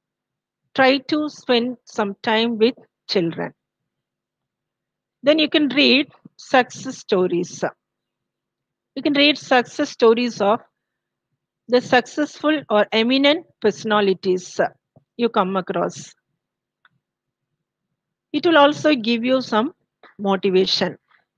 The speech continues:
You will be on the track. Reading these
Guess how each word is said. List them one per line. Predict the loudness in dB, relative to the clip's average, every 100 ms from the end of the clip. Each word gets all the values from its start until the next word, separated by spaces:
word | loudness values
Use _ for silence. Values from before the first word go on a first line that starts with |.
| _ _ _ _ -4
You | 0
will | 2 4
be | 4
on | 4 2
the | 0 0 -2 _ -4
track. | 0 2 0 _ -8 -8 _ _ _ _ _ _ _ _ -4
Reading | 0 2 2 0 0
these | 0 0 -2 -8